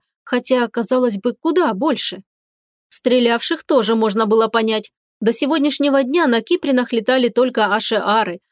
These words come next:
а поквитаться с ними за все их деяния было мечтой любого горожанина, владеющего оружием.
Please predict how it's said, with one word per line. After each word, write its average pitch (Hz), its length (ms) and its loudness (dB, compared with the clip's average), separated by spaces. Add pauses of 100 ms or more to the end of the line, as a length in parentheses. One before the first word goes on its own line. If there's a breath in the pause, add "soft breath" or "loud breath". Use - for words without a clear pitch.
(120)
а 233 100 0
поквитаться 269 560 -2
с - 80 -6
ними 214 200 0
за 214 140 0
все 233 240 -2
их 185 80 -4
деяния 269 500 0
было 226 240 2
мечтой 226 400 0
любого 262 440 0
горожанина, 247 760 0
владеющего 233 720 0
оружием. 190 440 -2